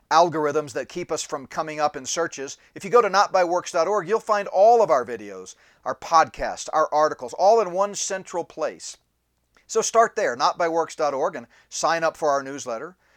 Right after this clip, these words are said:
Our main menu conveniently links to our resources, including links to past Culture Shock videos and our widely watched series, Spirit of the Antichrist. It's all right there in one place at our website. Well, please share this important episode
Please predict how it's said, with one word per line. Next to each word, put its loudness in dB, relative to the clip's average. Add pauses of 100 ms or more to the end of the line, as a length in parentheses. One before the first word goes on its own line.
(120)
Our 0
main -4
menu -2
conveniently -6
links -8
to -2
our 2
resources, -8
including -8
links -10
to -14
past -4
Culture -4
Shock -6
videos -10 (320)
and -4
our 4
widely 2
watched 2
series, -8
Spirit -8
of -6
the -8
Antichrist. -12
It's -6
all 4
right 0
there -8 (560)
in -18
one -4
place -6
at -6
our -6
website. -10 (680)
Well, -6
please -2
share 0
this -4
important -6
episode -2